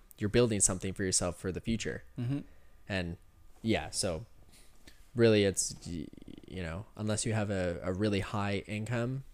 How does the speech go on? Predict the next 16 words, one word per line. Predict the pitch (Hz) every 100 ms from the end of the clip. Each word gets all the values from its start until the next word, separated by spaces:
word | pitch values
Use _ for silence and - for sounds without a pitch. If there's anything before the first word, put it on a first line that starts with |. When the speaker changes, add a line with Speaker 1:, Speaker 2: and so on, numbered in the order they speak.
| - -
Speaker 1:
like, | 85 85
really, | 98 104 107
really | 113 113
high, | 110 123 123 127
it's | 107 -
not | 107 104
gonna | 98 90
take | - 101
care | - 104 101
of |
you | 87
forever | 85 - 90 104 123
because | 120 135 131 120
Speaker 2:
Mm-hmm. | 90
Speaker 1:
you | -
constantly, | - 107 92 - 90 87